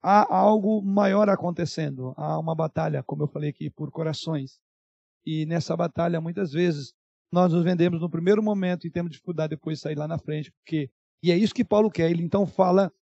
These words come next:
para que você use as armas da milícia. Ele diz, "E essas armas não são carnais, e sim poderosas em Deus."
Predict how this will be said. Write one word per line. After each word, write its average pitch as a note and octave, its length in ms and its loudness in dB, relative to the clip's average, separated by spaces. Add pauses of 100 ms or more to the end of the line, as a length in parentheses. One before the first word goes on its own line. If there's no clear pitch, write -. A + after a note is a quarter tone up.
para E3+ 160 0
que F#3 140 -6
você F#3 320 4 (100)
use G#3 420 2
as E3 240 2
armas F3+ 400 2
da E3+ 240 -2 (140)
milícia. E3+ 500 -2
Ele D#3 120 -6
diz, E3 200 -6 (320)
"E F3 120 0
essas E3+ 280 0
armas F3 320 2
não G3 380 0
são F3+ 300 -6
carnais, D#3 480 -2
e E3 100 -4
sim F3+ 380 -6 (320)
poderosas F3 960 6
em D3+ 240 -6
Deus." C#3 400 -6